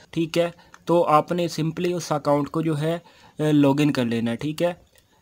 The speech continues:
तो नया अकाउंट मैंने बनाया है शेख वाला, तो मैं शेख वाले को जो है लॉगिन कर लेता हूँ। ठीक है, अब जो ये मेरा शेख वाला अकाउंट है वो लॉगिन हो चुका है। वो अगर आपका इस तरीके से लॉगिन ना हो तो पहले आपने जो है साइन आउट कर देना है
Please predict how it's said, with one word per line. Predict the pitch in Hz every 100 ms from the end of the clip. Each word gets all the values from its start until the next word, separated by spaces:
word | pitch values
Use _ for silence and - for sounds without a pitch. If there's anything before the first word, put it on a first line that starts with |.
| _
तो | - 143 135 127 127
नया | 131 143 156 170
अकाउंट | 156 156 160 156
मैंने | 147 156
बनाया | 143 135 135 143
है | 139 151
शेख | 147 135 135 143
वाला, | 151 151
तो | 147 143
मैं | 139 139 135
शेख | 143 139
वाले | 143 143
को | 143 147 143
जो | 135
है | 147 156 - - - -
लॉगिन | 131 131 135 156
कर | 147
लेता | 139 139 143
हूँ। | 147 170 - _ _ _ _ _ _ -
ठीक | 147 139
है, | 156 151 _ _ _ 170
अब | 160
जो | 151 170 170
ये | 165 160
मेरा | 160 160
शेख | 156 160 160
वाला | 165
अकाउंट | 156 151 143 143
है | 160
वो | 156
लॉगिन | 135 120 147
हो | 151
चुका | 151 139
है। | 156 160 _ _ _ _ _ -
वो | 160 170
अगर | 165 165
आपका | 175 165 170
इस | 175 -
तरीके | 175 170 170
से | 160
लॉगिन | 147 165
ना | 170
हो | 160 165
तो | 160
पहले | 156 151 160
आपने | 147 143 156
जो | 151
है | 143 147
साइन | - 131 139
आउट | 139
कर | 147 151
देना | 147 151
है | 151 165